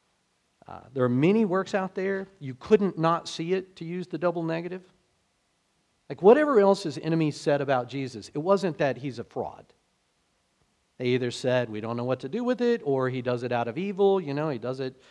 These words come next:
by the power of Satan," or something like that. But they saw it. And so in verse thirty-eight, it says, "If you don't initially believe what I said, then look at what I do." Because the credentials are there. Many works, lots of 'em.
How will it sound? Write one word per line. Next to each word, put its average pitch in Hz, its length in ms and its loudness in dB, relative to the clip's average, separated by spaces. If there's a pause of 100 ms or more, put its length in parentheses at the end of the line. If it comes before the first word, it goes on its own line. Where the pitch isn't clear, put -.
(160)
by 127 120 0
the 107 100 -4
power 135 260 2
of 120 100 -4
Satan," 180 300 -4
or 147 100 -2
something 143 340 -8
like 123 220 -6
that. 113 180 -8
But - 120 -20
they 226 100 -6
saw 277 380 -10
it. - 160 -20 (1300)
And 127 120 -8
so 135 160 0
in 110 80 -4
verse 139 240 -2
thirty-eight, 143 520 0
it - 40 -18
says, 123 260 -6
"If 127 120 -6
you 131 80 -8
don't 175 200 0
initially 143 460 -4
believe 117 300 -8
what 139 140 -6
I 139 100 -6
said, - 520 -16 (1000)
then 120 160 -8
look 104 160 -12
at - 80 -16
what 104 140 -14
I 101 100 -10
do." 95 320 -16 (880)
Because 117 260 -8
the 113 120 -12
credentials 127 600 -8
are 104 80 -10
there. 82 300 -20 (400)
Many 120 400 -4
works, - 500 -20 (280)
lots 147 520 -4
of 90 160 -10
'em. 92 160 -20